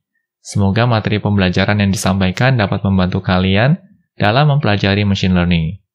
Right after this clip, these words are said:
Pastikan juga untuk terus mengikuti materi pembelajaran lanjutan di channel ini. Bila mana ada pertanyaan ataupun masukan terkait materi yang disampaikan dalam video pembelajaran ini, kalian dapat menuliskannya pada kolom komentar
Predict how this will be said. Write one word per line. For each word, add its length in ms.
Pastikan 420
juga 220
untuk 160
terus 320
mengikuti 400
materi 400
pembelajaran 640
lanjutan 560
di 100
channel 380
ini. 340
Bila 260
mana 300
ada 80
pertanyaan 640
ataupun 320
masukan 640
terkait 540
materi 320
yang 80
disampaikan 420
dalam 320
video 320
pembelajaran 560
ini, 480
kalian 300
dapat 180
menuliskannya 680
pada 180
kolom 240
komentar 640